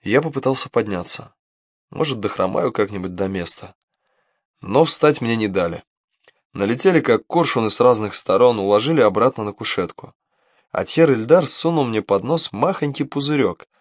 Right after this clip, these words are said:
от которого несло имбирем, и я внезапно ощутил, что полностью утратил силы.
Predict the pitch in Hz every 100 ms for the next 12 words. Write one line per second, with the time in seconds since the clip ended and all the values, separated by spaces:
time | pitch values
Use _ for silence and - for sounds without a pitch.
0 | _ _ - 92 - 98 151 120 107 98
1 | - 147 131 127 123 87 76 _ _ _
2 | _ - 101 135 113 107 127 170 123 107
3 | - - 175 147 - 104 - 151 147 127
4 | - 98 - 123 - 113 - - 92 -